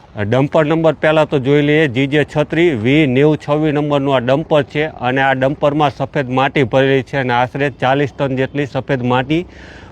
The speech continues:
ભરેલી છે અને જે બાબતે આ ડમ્પર ઝડપી અને હળવદ પોલીસને હવાલે કર્યું છે. આમ તો જે પ્રકારે વાત કરવામાં આવે તો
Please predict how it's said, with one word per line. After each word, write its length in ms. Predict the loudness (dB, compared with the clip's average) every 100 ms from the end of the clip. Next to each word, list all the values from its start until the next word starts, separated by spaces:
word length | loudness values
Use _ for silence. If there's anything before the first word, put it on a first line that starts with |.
| -4
ભરેલી 400 | 0 2 2 2
છે 160 | 0 -2
અને 200 | -2 -2
જે 180 | 0 0
બાબતે 600 | 0 2 0 0 0 0
આ 260 | 0 0
ડમ્પર 420 | 0 -2 -2 -2
ઝડપી 420 | 0 0 0 0 0
અને 180 | 2
હળવદ 400 | 0 2 0 0
પોલીસને 520 | -2 -2 -2 -2 -2 0
હવાલે 420 | 2 2 2 0
કર્યું 320 | -2 -4 -4
છે. 220 | -6 -10 -14 -18 -20 -20 -10
આમ 240 | -2 2 2
તો 280 | 2 4 4
જે 200 | 2 -2
પ્રકારે 440 | -2 -2 2 2
વાત 280 | 4 2 0
કરવામાં 360 | 2 2 2
આવે 100 | -2
તો 100 | 2